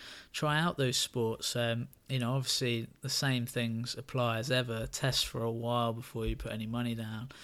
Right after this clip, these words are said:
When you start, start with very small stakes. Um, but a lot of traders find that, you know, there are similarities between markets in different sports.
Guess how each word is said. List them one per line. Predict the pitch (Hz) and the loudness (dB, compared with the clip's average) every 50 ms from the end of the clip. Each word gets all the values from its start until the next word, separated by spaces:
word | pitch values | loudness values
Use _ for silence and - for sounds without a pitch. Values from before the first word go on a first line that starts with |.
| - - - - | -18 -16 -8 -2
When | 139 131 127 | 0 2 2
you | 120 117 | 2 0
start, | - - - 127 120 117 117 117 - | -2 -2 0 2 2 4 2 2 0
start | - - - 120 113 - - | -4 -4 -2 -2 -4 -4 -6
with | 117 117 | -8 -6
very | 131 120 120 120 120 | -4 -2 0 0 0
small | - - - 123 117 117 117 | 0 -2 -2 -2 -2 -2 -2
stakes. | - - - 127 117 110 110 - - - - - - - - - - - | -4 -4 -2 0 0 -2 -2 -6 -10 -14 -14 -14 -16 -16 -16 -16 -10 -4
Um, | 123 120 120 117 117 120 135 135 - _ _ _ - 135 | -2 0 2 2 0 -2 -4 -6 -10 _ _ _ -10 0
but | 147 139 127 135 | 2 4 6 6
a | |
lot | 156 156 127 | 6 4 4
of | 127 - | 2 0
traders | - - 143 135 131 123 123 117 - | 0 4 6 6 6 6 4 2 0
find | - - 147 139 139 135 123 | 0 4 4 6 6 6 6
that, | 123 123 120 - 151 | 4 2 2 2 0
you | 147 | 0
know, | 143 123 120 | 0 0 4
there | 135 139 | 4 4
are | 147 160 170 165 156 | 4 4 2 2 0
similarities | 139 139 - - - - 127 123 123 127 135 135 127 120 - - 120 113 117 | 0 0 0 0 2 2 0 0 2 2 2 2 2 0 -2 -4 -4 -4 -4
between | - 131 - - 127 127 127 120 | -6 -8 -6 -4 -2 -2 0 0
markets | 117 110 107 110 - - - - - - | -2 -2 -4 -4 -6 -8 -8 -4 -4 -2
in | 117 110 | -2 -2
different | 113 107 - 120 110 - | -4 -4 -4 -6 -6 -6
sports. | - - - - 110 107 104 - - | -6 -8 -6 -4 -4 -4 -4 -6 -10